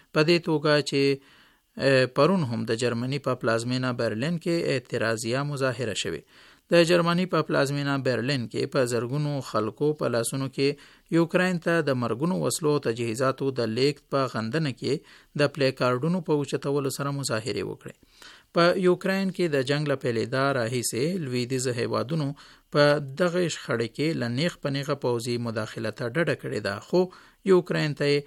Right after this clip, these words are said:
له همهغه پیله د وسلو، مهماتو او سونګو رسولو ته تر دې دمه دوام ورکړی دی. یو داسې اقدام چې عملاً یې دغه جنگ د یوکرین په میدان کې له روسیې سره د امریکې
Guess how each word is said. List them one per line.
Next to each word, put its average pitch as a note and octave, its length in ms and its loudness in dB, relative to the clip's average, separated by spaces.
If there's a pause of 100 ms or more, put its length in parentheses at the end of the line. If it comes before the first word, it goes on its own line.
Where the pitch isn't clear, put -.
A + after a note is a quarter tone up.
(220)
له C3+ 100 0
همهغه A2+ 520 -2
پیله C#3+ 420 0
د A2+ 180 -2
وسلو، C#3+ 360 -2 (180)
مهماتو B2+ 720 -2
او C3 220 -2
سونګو F3 560 0
رسولو A#2 460 -2
ته C3+ 180 -2 (440)
تر A#2+ 160 0
دې C3+ 240 2
دمه D#3+ 320 0
دوام A#2 380 -4
ورکړی G#2 360 -4
دی. G2 100 -6 (240)
یو C3+ 180 4
داسې B2 280 2
اقدام B2+ 340 0
چې D#3+ 160 -6
عملاً D3 380 0
یې D3+ 180 0
دغه C3+ 220 0
جنگ C#3 200 2 (380)
د E3+ 140 6
یوکرین F3 500 2
په D3 240 -2
میدان A#2 380 0
کې D3 180 -4
له E3 120 0
روسیې A#2+ 420 -2
سره B2 240 -2
د A#2+ 80 -4
امریکې A2 480 0